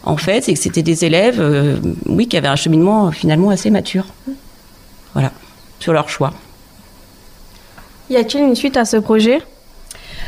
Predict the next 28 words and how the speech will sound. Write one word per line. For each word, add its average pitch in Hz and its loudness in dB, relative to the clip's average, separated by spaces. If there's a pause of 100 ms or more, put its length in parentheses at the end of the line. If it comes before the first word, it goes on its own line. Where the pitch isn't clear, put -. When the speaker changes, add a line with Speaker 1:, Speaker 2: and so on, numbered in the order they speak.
(100)
Speaker 1:
Alors, 196 0
la 214 2
suite, 277 0
euh, 180 2
bah, 165 -2
que - -4
l'on 180 2
a 156 2
décidé, 196 0
euh, 147 2 (680)
ensemble, 185 0
et 147 0
pareil 190 0
avec, 156 -2
euh, 131 2
donc, 131 -2
euh, 120 2
Nadine 127 2
Nivon, 202 4
hein, 202 0
avec - -2
qui - -2
on 151 4
travaille 151 0
depuis 156 -2
de 139 0
longues 135 2
années, 180 2